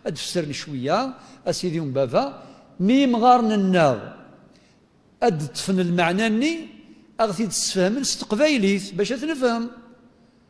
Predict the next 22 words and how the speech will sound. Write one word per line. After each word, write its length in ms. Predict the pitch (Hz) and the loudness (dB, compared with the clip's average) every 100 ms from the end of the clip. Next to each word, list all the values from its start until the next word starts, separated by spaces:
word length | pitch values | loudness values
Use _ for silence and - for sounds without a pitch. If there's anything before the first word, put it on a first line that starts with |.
| _ _ _ _ | _ _ _ _
وتنفهم، 560 | 262 202 190 156 185 233 | 8 8 4 2 2 4
جامع 260 | 165 208 | 4 6
تنسو. 500 | 247 285 - 190 185 196 - - - - - - | 4 4 -2 2 2 0 -12 -20 -20 -20 -14 4
ما 100 | 196 | 6
راه 80 | 214 | 6
كاين 200 | 214 202 | 4 0
وين 160 | 214 | 2
يبغى 240 | 220 170 202 | 2 2 0
نسكسو 300 | - - 202 | -2 -6 -6
سوودي. 400 | - 196 143 123 - - | -2 0 0 -6 -12 0
أول 200 | 143 143 | 4 4
سل 200 | 135 151 | 4 2
معنى 220 | 170 226 370 | 2 2 2
يس، 420 | 294 208 220 - - - | 2 2 0 -4 -10 -8
يس 140 | 151 131 | -4 0
ما 100 | 214 | 0
راه 60 | |
كاين 200 | 262 285 | 0 -2
كور 140 | 220 262 | -2 -2
فيغا 260 | 170 220 | 0 0
سكسو 260 | 240 - 247 | -2 -4 -8
سوودي، 460 | - 233 202 156 | -4 -4 -2 -2